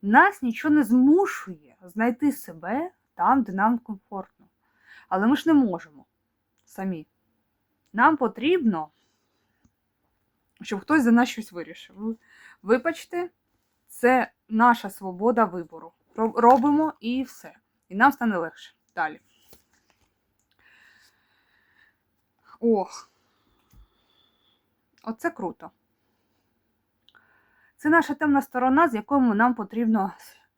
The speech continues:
співіснувати. Кожен хоче, щоб йому було добре.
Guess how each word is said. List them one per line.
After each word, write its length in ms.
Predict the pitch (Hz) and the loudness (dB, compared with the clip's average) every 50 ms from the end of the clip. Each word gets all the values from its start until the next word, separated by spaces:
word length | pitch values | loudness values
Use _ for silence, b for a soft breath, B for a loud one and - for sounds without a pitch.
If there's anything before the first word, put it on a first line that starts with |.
| _ _ | _ _
співіснувати. 920 | _ _ _ - 262 233 233 233 233 - 226 214 185 180 160 147 - _ _ _ _ _ _ b b b b b b b b b b b b b _ | _ _ _ -6 -2 -2 -2 -2 0 -2 -2 0 2 2 0 0 -2 _ _ _ _ _ _ b b b b b b b b b b b b b _
Кожен 340 | - 226 302 330 311 349 311 | -2 0 2 2 2 2 0
хоче, 400 | - - - 240 247 240 311 294 | 0 0 0 -2 0 0 -2 -6
щоб 200 | - 277 233 - | -4 -6 -6 -6
йому 220 | 220 202 208 220 | -4 -4 -2 -2
було 300 | 214 214 220 202 214 208 | -2 -2 -2 -2 -2 -2
добре. 460 | 190 180 180 180 170 160 - - 139 | -2 -2 -2 -2 -2 -4 -8 -12 -16